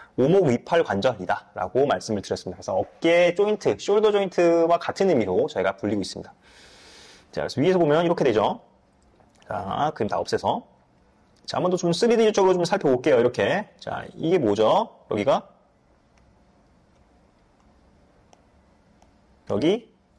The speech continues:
오목하죠? 그쵸? 위 가시 오목이에요. 자, 한번 쭉 살펴볼게요. 이렇게.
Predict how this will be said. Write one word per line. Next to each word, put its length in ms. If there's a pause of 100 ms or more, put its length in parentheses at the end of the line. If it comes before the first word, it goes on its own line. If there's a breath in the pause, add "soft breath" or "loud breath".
오목하죠? 600 (420)
그쵸? 420
위 140
가시 220
오목이에요. 440 (1500)
자, 120
한번 120
쭉 140
살펴볼게요. 540
이렇게. 340